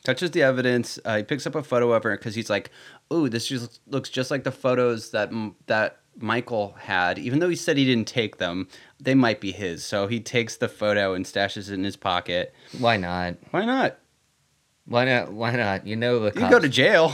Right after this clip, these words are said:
Speaker 1: <laughs>
Speaker 2: Yeah, the cops already showed that they're super homophobic dickheads, and you're just giving them more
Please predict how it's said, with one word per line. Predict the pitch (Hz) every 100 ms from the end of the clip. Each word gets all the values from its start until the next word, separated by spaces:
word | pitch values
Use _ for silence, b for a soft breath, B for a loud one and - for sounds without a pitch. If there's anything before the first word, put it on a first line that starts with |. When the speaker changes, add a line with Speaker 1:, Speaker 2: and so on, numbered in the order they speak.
| - -
Speaker 1:
<laughs> | -
Speaker 2:
Yeah, | 110
the | 101
cops | - 151 151
already | 117 123 107 98 - 101
showed | - 120
that | 104 92
they're | 101 95
super | - 113 107 104
homophobic | 110 107 101 101 95 98 92 - 78 -
dickheads, | 101 - 98 90 90 95 -
and | 98 90 90 87 - _
you're | 73 98
just | 92 85 110
giving | 98
them | 98
more | 87 90